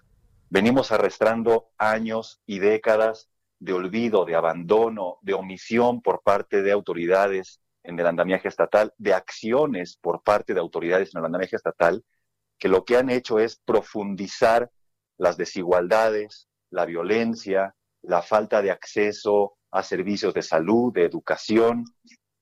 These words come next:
ya no hablemos de materia de seguridad. Digamos, estas grandes agendas en términos de derechos humanos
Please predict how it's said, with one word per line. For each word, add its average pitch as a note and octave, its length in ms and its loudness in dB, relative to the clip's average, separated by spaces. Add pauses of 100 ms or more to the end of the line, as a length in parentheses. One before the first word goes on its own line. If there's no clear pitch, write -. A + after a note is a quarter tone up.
(520)
ya F#2+ 120 4
no G2+ 80 4
hablemos G2+ 300 2
de F2 60 -8
materia F2+ 320 0
de E2 80 -6
seguridad. E2 600 -2 (960)
Digamos, G#2+ 380 0
estas C3+ 300 -2
grandes C3+ 440 -2
agendas B2 640 0
en F2+ 60 -12
términos A2+ 340 -2
de F2 80 -4
derechos G#2 420 -4
humanos F2+ 560 -2